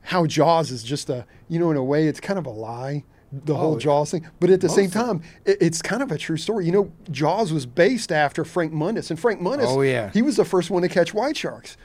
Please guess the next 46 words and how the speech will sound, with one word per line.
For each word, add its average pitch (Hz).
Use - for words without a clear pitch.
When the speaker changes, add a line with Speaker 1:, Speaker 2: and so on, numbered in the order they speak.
Speaker 1:
A-, 160
and, 156
uh, 139
Speaker 2:
Shout 151
out 202
from 170
two 208
people 190
that 143
may 151
appreciate 147
Frank 139
Mundus 127
more 135
than -
any 143
Speaker 1:
<laughs> -
Yes. 160
Speaker 2:
people. 170
We 185
gotta 175
give 160
him 156
a 139
quick 151
shout 123
out. 107
Speaker 1:
<laughs> -
The 190
Speaker 2:
One 175
Speaker 1:
king. 254
Speaker 2:
of 311
the 277
legends. 160
If 175
people 208
don't 196
know 170
Speaker 1:
Yeah. 180
Speaker 2:
who -
that 156
is, 147
you 139
gotta 151
Google 147
it. 135